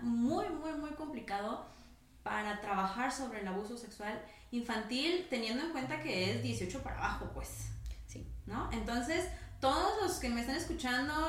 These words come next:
Speaker 1: y no tienen dieciocho años y tienen TikTok, Facebook, Instagram, lo que sea, o sus hijos, primos, sobrinos tienen, podemos estar hablando de algún tipo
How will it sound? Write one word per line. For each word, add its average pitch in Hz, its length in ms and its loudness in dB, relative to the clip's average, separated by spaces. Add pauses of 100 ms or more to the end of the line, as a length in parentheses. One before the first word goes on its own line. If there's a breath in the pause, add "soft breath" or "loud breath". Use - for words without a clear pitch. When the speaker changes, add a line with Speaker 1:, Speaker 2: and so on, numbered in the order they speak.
(120)
Speaker 1:
y 233 220 2
no 220 160 2
tienen 302 280 0
dieciocho 214 480 0
años 262 300 0
y 214 80 -4
tienen 220 400 -2
TikTok, 233 400 -4
Facebook, 220 460 2
Instagram, 233 640 0
lo 202 120 -2
que 185 80 -2
sea, 214 280 -2
o 208 120 2
sus 208 300 -2
hijos, 269 320 0
primos, 240 380 0
sobrinos 233 560 0 (360)
tienen, 294 480 2 (800 loud breath)
podemos 220 380 2
estar 254 180 0
hablando 262 300 2
de 254 80 0
algún 208 360 -2
tipo - 520 0